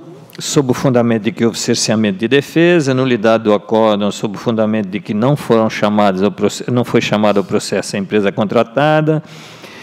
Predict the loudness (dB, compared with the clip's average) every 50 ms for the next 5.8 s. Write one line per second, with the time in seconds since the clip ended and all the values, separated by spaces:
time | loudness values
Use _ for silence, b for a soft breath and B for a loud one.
0 | B B B B B _ 0 0 2 2 2 2 4 2 2 2 -2 -4 -2 0
1 | 0 0 0 2 0 0 2 2 2 2 2 0 0 0 0 2 2 0 0 0
2 | -2 -2 -2 -4 -2 -2 -2 0 2 0 2 2 2 2 4 2 2 4 4 2
3 | 4 4 2 2 2 2 2 2 2 2 2 2 -2 2 2 2 2 2 2 0
4 | 2 2 2 2 0 0 0 0 -2 -2 -2 -4 -6 -6 -2 -4 0 2 2 2
5 | 2 2 2 2 4 4 4 2 2 4 2 2 2 2 0 -2